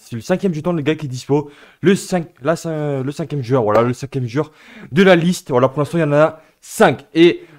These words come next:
le prochain, c'est-à-dire le sixième jeton, est juste là en objectif, je crois, si je me rappelle bien. Et juste là, mon ref, hop, je te montre ça.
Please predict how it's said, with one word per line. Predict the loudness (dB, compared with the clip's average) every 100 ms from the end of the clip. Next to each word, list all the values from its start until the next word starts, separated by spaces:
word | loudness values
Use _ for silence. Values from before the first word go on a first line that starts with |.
| -6
le | 0 2 0 -4 -6
prochain, | -4 0 0 0 -4 _
c'est-à-dire | -6 -2 -2 -2 -4
le | -2 -4 -4 _
sixième | -12 -8 -2 -2 -2 -4
jeton, | -8 -6 -8 -8 -2
est | 0 0 -6 _ _ _
juste | -12 -8 -2
là | 2 2 2
en | -2 0 2
objectif, | 2 -2 -4 -6 -8
je | -6
crois, | -4 -4 -6
si | -10
je | -10
me | -10
rappelle | -8 -6
bien. | -2 -2 -4 _ _ _ _
Et | 0 0
juste | -2 -4
là, | -2
mon | 0 0
ref, | 0 -2 0
hop, | 0
je | -2
te | -10
montre | -12
ça. | -6 -4 -4